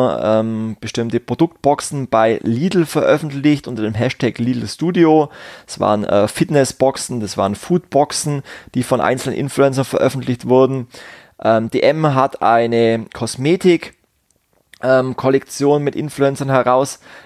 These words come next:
ähm, gebracht. Und da geht es immer mehr, äh, in die Richtung, dass eben bekannte Influencer ihre Bekanntheit, ihre Reichweite nutzen, um wirklich Produkte zu kreieren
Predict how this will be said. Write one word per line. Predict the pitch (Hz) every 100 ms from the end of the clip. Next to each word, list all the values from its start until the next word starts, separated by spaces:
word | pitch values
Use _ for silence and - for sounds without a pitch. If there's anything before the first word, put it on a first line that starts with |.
| _
ähm, | - 113 120 120 120
gebracht. | 131 110 117 131 - - - - - - _
Und | - 120 127 123 -
da | 143
geht | 156
es | 147
immer | 156 160
mehr, | 139 131 139 165 165 151 _ -
äh, | 127 139 -
in | 131
die | 123
Richtung, | 131 156 - 151
dass | 135 127
eben | 87 120
bekannte | 123 - 123 160 175
Influencer | 160 156 - 160 - 147 147 151 131
ihre | 131 127 123
Bekanntheit, | 104 - 151 170 160
ihre | - 127 110
Reichweite | 107 147 - 131 117
nutzen, | 147 - 135
um | 123
wirklich | 135 135 - - - -
Produkte | - 170 185 190 160
zu | -
kreieren | 156 151 127 135 156 156